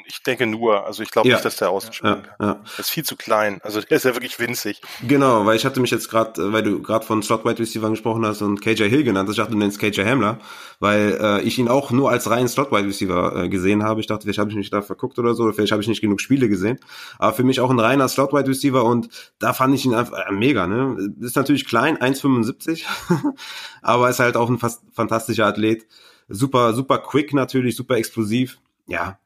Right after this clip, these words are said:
Speaker 2: wa-, was soll man da sagen? Ist natürlich wirklich, ich fand die In- und Out-Routes, da die Cuts, wie er die setzt, fand ich mega stark.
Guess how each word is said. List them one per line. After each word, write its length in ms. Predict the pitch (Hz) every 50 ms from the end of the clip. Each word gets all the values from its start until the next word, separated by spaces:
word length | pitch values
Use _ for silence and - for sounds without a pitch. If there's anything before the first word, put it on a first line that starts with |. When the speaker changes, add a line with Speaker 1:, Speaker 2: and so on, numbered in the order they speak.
| _
Speaker 2:
wa-, 160 | - - 101 -
was 140 | 107 107 95
soll 100 | 120 117
man 140 | 113 107
da 100 | 101 98
sagen? 220 | 95 110 110 107 101
Ist 80 | 101
natürlich 340 | - 101 - 110 107 101 101
wirklich, 420 | 107 107 107 - 110 101 - - - - - - - _
ich 120 | 98 -
fand 220 | - 135 143 139 139
die 120 | 131 -
In- 120 | 147 151
und 100 | 139 -
Out-Routes, 640 | 87 120 139 139 - 131 131 131 131 127 - - -
da 160 | - 104 107
die 140 | 110 117 110
Cuts, 320 | - - 127 127 - - 120
wie 100 | 117 120
er 100 | 120 113
die 80 | 110
setzt, 280 | 101 107 117 117 - -
fand 200 | - 120 120 120
ich 100 | 104 107
mega 340 | 104 104 117 131 135 127 117
stark. 420 | - - 120 123 131 131 - _